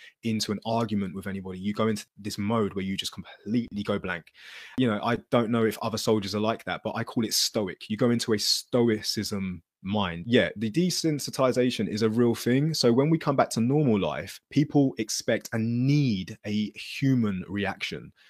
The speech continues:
and a human response. You know, that, not saying that soldiers are inhuman, I'm just saying it, you've got to understand. But ultimately, that is that.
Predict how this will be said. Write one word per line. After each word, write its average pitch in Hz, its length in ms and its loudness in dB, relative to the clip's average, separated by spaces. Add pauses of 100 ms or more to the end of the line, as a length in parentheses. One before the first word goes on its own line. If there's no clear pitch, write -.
(180)
and 101 100 0
a 98 60 -4
human 117 440 2
response. 95 520 -6
You 101 80 -6
know, 98 80 -4
that, 107 160 -4 (400)
not 135 100 -4
saying 117 160 0
that - 160 -4
soldiers 98 320 -4
are 98 80 -4
inhuman, 107 420 0
I'm 95 120 -6
just - 180 -6
saying 110 240 -2
it, - 100 -12 (240)
you've 107 200 -8 (120)
got 139 200 4
to - 120 -6
understand. 98 600 -6 (200)
But - 160 -4
ultimately, 101 540 0 (100)
that 113 180 -2
is 104 80 -4
that. 101 220 -2